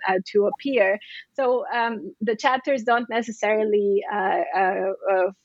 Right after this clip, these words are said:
follow from one another. Many times, uh, they do, but sometimes they're more free-floating, um, units,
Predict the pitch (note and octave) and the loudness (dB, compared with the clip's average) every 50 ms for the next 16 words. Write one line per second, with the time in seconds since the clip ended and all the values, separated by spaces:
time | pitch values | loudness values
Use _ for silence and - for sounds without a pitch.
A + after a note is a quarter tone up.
0 | _ _ - A3+ G#3 A#3 B3 C4 C#4 - - C#4 C4+ C4+ C#4 C4+ C#4 C4+ C4+ C4+ | _ _ 0 2 2 2 2 2 0 -2 -4 -4 -2 -2 -2 -2 -2 0 0 2
1 | C#4 C#4+ D#4 D4 C4 A#3+ A#3 A3+ A3+ G#3+ - A3 G#3 G#3 G3+ G#3 G3+ - - - | 2 2 2 2 2 2 2 2 0 0 0 2 2 2 2 0 -2 -4 -4 0
2 | - G#3 G3 F#3+ F#3+ G3+ G3 G3 F#3+ G3 A#3 C4+ D#4 D4+ C4 A#3 G3+ - - G3 | 2 2 2 2 0 0 -2 0 0 -2 0 2 0 2 2 0 0 0 -2 -4
3 | G3+ G3 A3 G3+ G3+ G3+ G3 G#3+ G3 F#3+ G3 F#3 C#4+ G3+ C#4+ D4 D4 D4 - - | 2 4 4 4 4 2 0 0 2 2 2 0 0 0 2 2 2 0 -2 -4
4 | - B3 B3 B3+ - - - B3 A#3 A#3 A#3 A3+ A#3 A#3 A3+ A3+ A#3+ - - - | -2 -2 -2 -2 -2 -4 -4 -2 0 2 2 2 0 -2 -4 -6 -12 -16 -16 -16
5 | - - - _ - A#3 A3+ G#3 G3+ G3+ G3+ G3 G3 F#3+ F#3 F3 G#3 - _ _ | -16 -16 -18 _ -4 -2 0 2 2 2 0 0 -2 -4 -4 -6 -8 -10 _ _
6 | _ _ _ _ _ _ _ - - - A3+ G#3+ A#3 C4 C4 C4 C4 C4 C4+ - | _ _ _ _ _ _ _ -16 -8 -2 0 2 4 4 4 4 4 2 0 -4
7 | - - | -10 -10